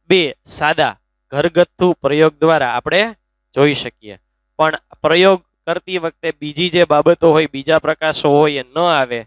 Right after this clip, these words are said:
એનું ખાસ ધ્યાન રાખવું પડે. થાય એવું કે આપણે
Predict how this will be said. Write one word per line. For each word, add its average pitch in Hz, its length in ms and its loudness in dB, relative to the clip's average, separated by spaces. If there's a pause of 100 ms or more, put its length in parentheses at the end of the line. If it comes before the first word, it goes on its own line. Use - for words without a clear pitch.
(480)
એનું 139 240 -4
ખાસ 170 440 -2 (220)
ધ્યાન 139 280 -6
રાખવું 143 340 0
પડે. 107 200 -6 (640)
થાય 160 360 0
એવું 143 200 2 (440)
કે - 20 -8
આપણે 156 280 -4